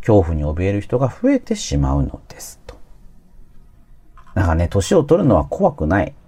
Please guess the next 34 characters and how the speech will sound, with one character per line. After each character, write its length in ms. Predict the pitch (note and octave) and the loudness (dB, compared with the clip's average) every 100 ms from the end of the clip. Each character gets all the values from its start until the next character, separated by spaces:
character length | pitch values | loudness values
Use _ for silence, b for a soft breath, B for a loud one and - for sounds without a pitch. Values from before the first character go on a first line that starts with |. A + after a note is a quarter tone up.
| - | -2
認 200 | C3 A3+ | 2 2
知 100 | D4+ | 2
症 200 | - C#4 | 2 4
に 80 | B3 | 4
な 120 | B3+ | 4
る 80 | G#3+ | 4
の 140 | D#3 | 4
も 100 | G#2+ | 2
怖 260 | - G#2 F2+ | 2 2 4
く 120 | C#2+ | 2
な 120 | C2+ | 0
い 40 | C2 | -2
ん 80 | - | -8
だ。 120 | - - - _ _ _ - | -18 -20 -20 _ _ _ -6
ま 120 | A2 F#2+ | -2 0
あ、 40 | |
そ 200 | - G#3 | 2 4
う 60 | B3+ | 4
い 40 | |
う 60 | A#3+ | 4
心 340 | A#3 A3+ A3 | 2 2 2
構 220 | G3+ F#3+ | 0 2
え 60 | C3+ | 2
を 60 | G#2 | 2
持 120 | A2 | 0
つ 100 | - | -4
こ 120 | A#2 | -8
と 100 | G2 | -6
が 140 | G2 | -4
重 160 | C#2+ D2 | -4 -2
要 160 | C#2 A#1+ | -4 -4
な 80 | |
ん 80 | - | -8
だ。 100 | - | -14